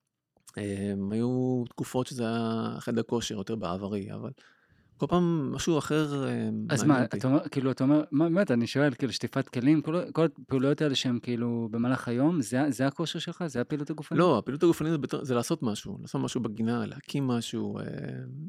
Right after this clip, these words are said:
Speaker 1: אתה יודע,
Speaker 2: אבל אתה
Speaker 1: כאלה
Speaker 2: כל פעם,
Speaker 1: פרויקטים.
Speaker 2: כאילו, מ-, אה, שואל את עצמך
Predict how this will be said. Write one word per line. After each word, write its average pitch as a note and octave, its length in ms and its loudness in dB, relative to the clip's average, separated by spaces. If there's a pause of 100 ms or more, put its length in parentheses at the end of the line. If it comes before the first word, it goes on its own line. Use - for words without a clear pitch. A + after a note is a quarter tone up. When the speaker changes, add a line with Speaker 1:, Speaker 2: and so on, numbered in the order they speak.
(180)
Speaker 1:
אתה - 80 -12
יודע, A#2 140 0 (260)
Speaker 2:
אבל B2 60 -2
אתה - 20 -2
Speaker 1:
כאלה - 160 0
Speaker 2:
כל F3+ 60 2
פעם, G#3 140 4
Speaker 1:
פרויקטים. - 280 6
Speaker 2:
כאילו, C#3+ 240 6 (100)
מ-, D3 100 4 (140)
אה, C3+ 280 2
שואל C#3 220 4
את D3 80 0
עצמך E3+ 340 -4